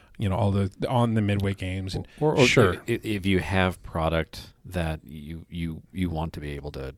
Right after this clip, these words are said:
Speaker 2: to demo to people.
Speaker 1: Exactly.
Speaker 2: Yeah.
Speaker 1: You know,
Speaker 2: Yeah,
Speaker 1: but,
Speaker 2: that
Speaker 1: but for most, like, for us,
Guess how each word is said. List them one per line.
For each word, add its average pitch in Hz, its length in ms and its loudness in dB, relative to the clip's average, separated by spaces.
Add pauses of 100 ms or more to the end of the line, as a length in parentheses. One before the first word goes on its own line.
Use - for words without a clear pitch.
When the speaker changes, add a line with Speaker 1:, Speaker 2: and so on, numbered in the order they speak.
(140)
Speaker 2:
to - 160 -8
demo 78 420 -6
to - 100 -10
people. 139 520 -10
Speaker 1:
Exactly. 101 640 -8 (380)
Speaker 2:
Yeah. - 240 -14 (720)
Speaker 1:
You 107 80 -6
know, - 60 -12
Speaker 2:
Yeah, - 140 -10
Speaker 1:
but, 190 260 0
Speaker 2:
that 101 80 -8
Speaker 1:
but 123 180 4 (320)
for 127 160 0
most, 123 320 6
like, 117 240 -6
for 123 200 4
us, 123 220 2